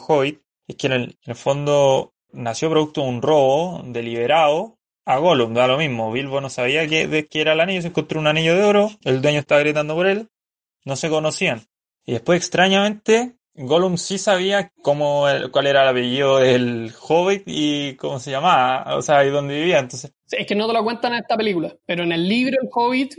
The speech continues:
Speaker 2: y en
Speaker 1: Ah,
Speaker 2: la
Speaker 1: ya.
Speaker 2: película El Hobbit sí
Speaker 1: Está
Speaker 2: le
Speaker 1: bien.
Speaker 2: dice su nombre y todo el tema.
Speaker 1: Ya, pero estamos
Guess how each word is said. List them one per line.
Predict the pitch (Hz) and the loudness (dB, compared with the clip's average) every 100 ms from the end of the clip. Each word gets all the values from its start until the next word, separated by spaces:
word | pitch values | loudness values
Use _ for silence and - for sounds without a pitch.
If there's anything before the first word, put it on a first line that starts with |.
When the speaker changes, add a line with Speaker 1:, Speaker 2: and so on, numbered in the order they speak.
| - | -10
Speaker 2:
y | 202 | -2
en | |
Speaker 1:
Ah, | 151 | 2
Speaker 2:
la | |
Speaker 1:
ya. | 156 | 4
Speaker 2:
película | 143 113 113 | 4 2 -2
El | - | -2
Hobbit | 240 254 269 _ _ _ | -2 -2 -4 _ _ _
sí | - 208 208 | -8 -4 0
Speaker 1:
Está | 214 | 2
Speaker 2:
le | - | 2
Speaker 1:
bien. | |
Speaker 2:
dice | 208 208 | 2 -2
su | 208 | -2
nombre | 202 208 202 196 196 196 190 | 0 0 0 0 0 -2 -2
y | 185 | -2
todo | 185 | -2
el | 190 | -2
tema. | - - - | -4 -12 -4
Speaker 1:
Ya, | 143 | 2
pero | 123 117 | 2 2
estamos | - 139 143 | -2 0 2